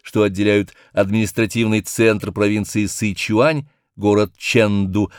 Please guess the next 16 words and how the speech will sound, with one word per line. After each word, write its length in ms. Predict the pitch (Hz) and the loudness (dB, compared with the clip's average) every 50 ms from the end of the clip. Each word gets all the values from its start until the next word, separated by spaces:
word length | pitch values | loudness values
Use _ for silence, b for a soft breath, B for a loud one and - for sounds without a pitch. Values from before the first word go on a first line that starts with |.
| B B B | B B B
от 260 | 92 101 104 95 - | 2 2 2 2 -2
сердца 460 | - - 127 123 113 - - - 110 | -6 -2 0 0 0 0 -4 -6 -6
Тибета 400 | 95 - 101 101 110 104 - 113 | -4 -4 -2 -2 -2 0 0 -4
Лхасы. 500 | 110 - - 107 95 - - - - 104 _ _ _ _ _ _ _ _ _ _ _ _ _ _ _ _ _ _ _ _ _ _ _ _ _ _ _ | -4 -4 -2 -4 -4 -4 -4 -12 -14 -16 _ _ _ _ _ _ _ _ _ _ _ _ _ _ _ _ _ _ _ _ _ _ _ _ _ _ _
На 300 | - 98 117 135 143 147 | -2 0 2 4 4 4
подступах 580 | - _ - 247 233 - - 226 185 220 208 - _ | 2 _ -4 -6 -4 -4 -4 -4 0 0 0 0 _
к 80 | - - | -20 -16
Тибету 720 | - - 160 135 107 113 110 101 92 - 101 95 95 _ _ _ _ _ _ _ _ _ _ _ _ - | -10 -8 -8 -4 2 2 2 2 2 -2 -6 -6 -6 _ _ _ _ _ _ _ _ _ _ _ _ -2
линии 500 | 110 123 131 131 127 120 120 117 117 117 | 2 4 6 6 6 4 4 2 2 2
горных 420 | 104 117 120 113 117 117 110 - | 2 2 2 2 2 0 0 -2
хребтов 800 | - - 113 120 - - - _ - 131 139 139 135 117 - - | -4 -4 -4 -4 -4 -6 -14 _ 0 2 4 4 4 2 0 -2
и 80 | 107 | -2
зажатых 520 | 98 90 104 98 101 113 113 - 107 - 113 | 0 0 0 2 2 2 0 0 -2 -6 -4
между 220 | 107 98 87 101 | -6 -4 -2 -2
ними 220 | 104 104 104 104 104 | -2 0 0 0 0
рек – 340 | 104 113 123 123 123 - | 2 2 2 0 -2 -6